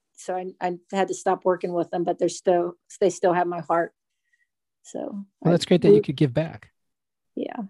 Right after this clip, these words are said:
Speaker 1: it was, it was worth it. Everybody says, "Do something special on your birthday." And so it worked out. It was a really wonderful experience.
Speaker 2: Yeah, and you, and, and in the heat and humidity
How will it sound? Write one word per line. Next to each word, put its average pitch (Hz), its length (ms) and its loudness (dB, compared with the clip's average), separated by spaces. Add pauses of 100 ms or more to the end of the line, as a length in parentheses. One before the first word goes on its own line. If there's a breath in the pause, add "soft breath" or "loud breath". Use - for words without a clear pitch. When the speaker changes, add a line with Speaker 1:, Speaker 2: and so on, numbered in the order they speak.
Speaker 1:
it 214 80 8
was, 202 220 8
it 190 100 -4 (260)
was 262 140 4
worth 226 220 6
it. 202 120 -2
Everybody 247 320 2
says, 220 180 -4
"Do 226 160 -2
something 220 200 -2
special 196 380 -4
on 190 100 -8
your 180 100 -8
birthday." 196 500 -2 (160)
And 180 100 -8
so 175 300 -2 (480)
it 214 120 6
worked 180 240 2
out. 175 240 2 (560)
It - 120 -2
was 190 120 4
a 180 160 4 (120)
really 202 340 6
wonderful 185 420 -6
experience. - 600 -10 (240)
Speaker 2:
Yeah, 175 200 -2
and 156 160 4
you, 160 120 6
and, 143 180 0
and 135 240 -4 (160)
in 143 140 0
the 131 60 2
heat 160 180 0
and 147 80 -4
humidity 135 500 -2